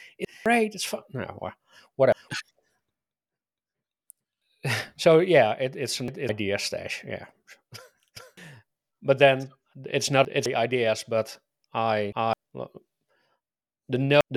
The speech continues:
where an idea is formed, I, I can put it to a research stash. This is all the things I want to research. Research.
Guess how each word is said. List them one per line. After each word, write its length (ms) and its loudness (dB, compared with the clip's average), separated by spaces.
where 260 0
an 140 -8
idea 640 0
is 180 -8
formed, 460 4
I, 300 -2
I 40 0
can 240 -6
put 260 0
it 260 0
to 300 -2
a 380 2
research 680 2
stash. 580 0
This 260 2
is 120 -4
all 160 2
the 60 -4
things 340 -6
I 240 -2
want 220 -4
to 80 -4
research. 520 0
Research. 240 0